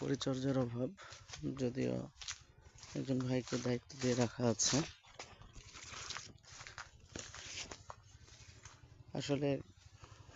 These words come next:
কলার গাছে খেয়াল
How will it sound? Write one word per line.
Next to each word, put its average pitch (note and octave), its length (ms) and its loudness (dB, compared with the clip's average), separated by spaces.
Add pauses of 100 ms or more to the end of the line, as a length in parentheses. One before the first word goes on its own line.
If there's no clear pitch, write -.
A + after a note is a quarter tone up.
(380)
কলার C#3 260 8 (380)
গাছে C3 460 6 (2000)
খেয়াল D3 240 8